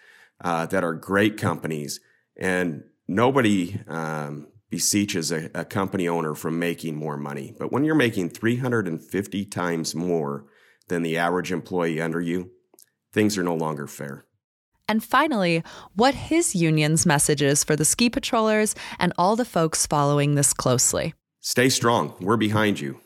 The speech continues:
Speaker 1: If you need us there to walk a picket line with you, we'll be there.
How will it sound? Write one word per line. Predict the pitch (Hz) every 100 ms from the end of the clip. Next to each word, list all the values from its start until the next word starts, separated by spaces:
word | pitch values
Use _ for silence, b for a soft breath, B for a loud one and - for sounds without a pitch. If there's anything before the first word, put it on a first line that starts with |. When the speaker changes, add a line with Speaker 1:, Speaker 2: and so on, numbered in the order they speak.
| _
Speaker 1:
If | 76 78
you | 95
need | 107 120
us | 113 110
there | 110 113
to | 98
walk | 101 104
a | -
picket | - 104 104
line | - 107 104
with | 104
you, | 101 101 104
we'll | 101 90
be | 80 82
there. | 73 62